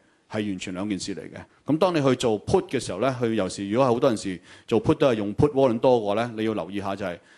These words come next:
嗰個引伸波幅可以變化得好快，可以好矛，噉就要小心啲啦。因為，誒，買貴噉咪坐得好辛苦啦，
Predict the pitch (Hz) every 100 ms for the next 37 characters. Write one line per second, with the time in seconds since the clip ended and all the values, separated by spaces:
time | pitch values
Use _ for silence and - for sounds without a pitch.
0 | _ 135 151 123 120 117 - 123 160 147
1 | 151 156 156 - _ - - 113 160 135
2 | 120 117 113 120 131 107 113 98 92 -
3 | _ - 104 139 117 95 117 78 - _
4 | _ 117 127 107 104 101 110 120 113 104
5 | 90 143 139 110 98 _ - 104 101 101
6 | 104 110 107 131 135 135 135 131 131 131
7 | 135 139 131 131 117 123 120 101 117 113
8 | 120 101 110 120 120 92